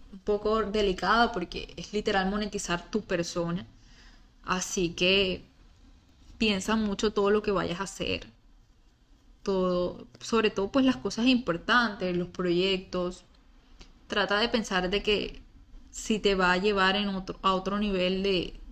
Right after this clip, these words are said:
de lo que quieres comunicar y lo, lo que estás vendiendo. O si definitivamente no, no tiene nada que ver con lo que, lo que estás ofreciendo hoy en día. Y lo mejor es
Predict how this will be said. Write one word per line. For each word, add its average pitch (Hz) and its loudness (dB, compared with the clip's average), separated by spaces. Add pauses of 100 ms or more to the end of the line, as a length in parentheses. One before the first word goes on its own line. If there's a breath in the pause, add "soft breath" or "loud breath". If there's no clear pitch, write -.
(100)
de 196 2
lo 196 2
que 190 -8
quieres 170 -4
comunicar 185 0
y 185 -2
lo, 180 -2 (100)
lo 190 0
que 185 -6
estás 175 -2
vendiendo. 185 -2 (1080 loud breath)
O 269 6
si 294 2 (180)
definitivamente 226 4 (1800)
no, 202 2
no 202 2
tiene 202 2
nada 196 2
que 202 0
ver 175 2
con 170 -2
lo 170 -8
que, - -8 (480)
lo 190 0
que 185 -4
estás 165 -8
ofreciendo 170 -2
hoy 170 2
en 165 -4
día. 170 0
Y - -10 (400)
lo 196 0
mejor 190 -2
es 208 -2